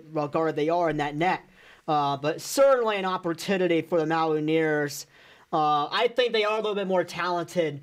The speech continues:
uh, than Oklahoma, to where I do trust them to pick up a few more Big Twelve games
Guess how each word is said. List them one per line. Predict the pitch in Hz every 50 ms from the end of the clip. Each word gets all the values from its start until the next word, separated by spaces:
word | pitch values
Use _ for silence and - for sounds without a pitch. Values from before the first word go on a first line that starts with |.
| - - - - _ -
uh, | 196 170 165
than | 160 170 170
Oklahoma, | 165 165 165 - 180 170 160 160
to | 160 - 165
where | 160 170 175
I | 180 180
do | 180 165 202 196
trust | - - - 202 185 180 180 -
them | 180
to | 175
pick | 175 180 175 175 185
up | 175 170
a | 160
few | - - - 220 208
more | 190 180 185 196 202 196 202 190
Big | 196 180 175 170
Twelve | - - 180 165 160 147 147
games | 165 165 160 160 156 151 151 143 -